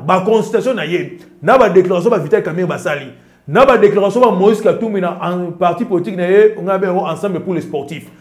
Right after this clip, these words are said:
Parce que parti politique wana, ils ont parti politique oyo ba Congolais ba ko, ko, ko, mbongo wana te. C'est pour les sportifs. À s'occuper de mon sport. Bango nyonso, tout ba déclaration ba zosala wana, c'est pour créer la guerre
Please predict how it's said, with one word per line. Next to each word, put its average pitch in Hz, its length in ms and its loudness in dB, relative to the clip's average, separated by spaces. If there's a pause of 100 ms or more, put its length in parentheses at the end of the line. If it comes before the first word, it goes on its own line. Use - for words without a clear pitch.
(140)
Parce 151 140 -6
que 208 40 4
parti 185 280 -2
politique 170 320 -4
wana, 180 280 2
ils 147 80 -4
ont 185 80 -2
parti 160 300 -6
politique 160 400 -12 (420)
oyo 190 300 8
ba 147 80 -2
Congolais 147 240 -4
ba 165 80 2
ko, 143 320 -2
ko, 135 140 -6
ko, 139 160 -4
mbongo 156 260 -2
wana 147 160 -2
te. 127 280 -6 (500)
C'est - 200 -8
pour 196 120 2
les 170 100 4
sportifs. 156 540 -6 (440)
À 160 120 2
s'occuper 180 320 -2
de 160 40 0
mon 143 280 -4
sport. 147 460 0 (640)
Bango 202 360 6
nyonso, 320 220 2
tout - 100 -6
ba 247 80 8
déclaration 185 260 2
ba 214 80 6
zosala 208 300 4
wana, 202 460 0 (260)
c'est 196 320 4 (120)
pour 311 260 6
créer 226 380 8 (680)
la 170 200 4
guerre 226 800 6